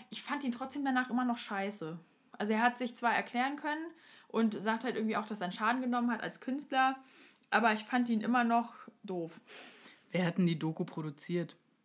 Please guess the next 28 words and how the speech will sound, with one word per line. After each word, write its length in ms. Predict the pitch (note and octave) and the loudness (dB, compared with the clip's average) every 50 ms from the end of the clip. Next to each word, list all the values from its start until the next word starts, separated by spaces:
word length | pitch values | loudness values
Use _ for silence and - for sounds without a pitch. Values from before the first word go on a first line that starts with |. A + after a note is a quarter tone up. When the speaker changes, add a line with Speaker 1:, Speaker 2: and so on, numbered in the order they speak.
| _ _ | _ _
Speaker 1:
Weiß 160 | - D#3 F3+ F#3 | -10 -8 -6 -6
ich 100 | F#3+ E3+ | -6 -6
nicht. 260 | D3+ C#3+ C#3+ - _ _ _ _ _ _ _ _ _ | -8 -10 -12 -16 _ _ _ _ _ _ _ _ _
Speaker 2:
Er. 320 | - D3 D3 D3+ D3+ C#3+ - _ _ _ _ _ _ - _ | -8 -6 -4 -4 -6 -6 -10 _ _ _ _ _ _ -6 _
Speaker 1:
Er 140 | G3 G3+ | 0 2
selber? 480 | F#3+ G#3 C#4 G#4 A4+ G4+ B3+ - - F3 | 4 8 8 10 10 8 6 4 0 -2
Speaker 2:
Mhm. 460 | D3+ D3 C#3+ C#3+ C#3 C#3 C#3+ D3+ D#3+ - - _ _ _ - - _ _ _ | -4 -6 -6 -6 -6 -4 -4 -6 -6 -8 -12 _ _ _ -20 -20 _ _ _
Speaker 1:
Oh. 180 | G3+ B3+ B3 - | -2 -2 -2 -2
Speaker 2:
Er 140 | D#3+ D#3 D#3 | -4 -6 -6
steht 240 | D#3 - - F3 E3+ | -6 -4 -4 -4 -4
als 180 | E3 D#3+ - | -6 -8 -6
Hauptproduzent 800 | E3+ E3+ E3 - - - D#3 D3 D3 - - - D#3 - - - | -8 -8 -8 -10 -12 -12 -12 -12 -12 -14 -12 -10 -10 -10 -10 -12
drin. 140 | - D#3+ D#3+ - _ _ _ | -14 -14 -14 -14 _ _ _
Speaker 1:
Ja, 120 | F3+ E3+ | -8 -8
okay, 200 | E3 - - F3+ D#3+ | -6 -6 -6 -6 -4
na 180 | D#3 D3+ D#3 D3+ | -2 -2 -2 -2
klar, 200 | - G3+ F#3 D#3+ | 0 -2 0 0
dann 180 | D3+ D3+ D3+ | 0 -4 -6
schildert 260 | D3 - F3+ F3 E3+ | -8 -6 -6 -6 -4
er 80 | E3+ D#3+ | -4 -6
natürlich 380 | D#3+ D#3 D#3+ - G3 E3+ D3 - | -6 -8 -8 -8 -8 -8 -8 -8
seine 200 | D#3 B2+ - - | -10 -10 -8 -10
eigene 320 | - E2+ F2+ F2+ F2+ D#2 | -8 -8 -8 -8 -8 -8
Sicht 280 | - - - - - - | -10 -12 -12 -12 -12 -14
auf 80 | - - - | -14 -10 -12
die 80 | D#3 | -12
Dinger, 280 | D3+ E3 E3+ D#3+ D#3 D#3+ | -10 -8 -10 -8 -8 -8
ne? 200 | D#3+ E3 F3+ | -8 -8 -8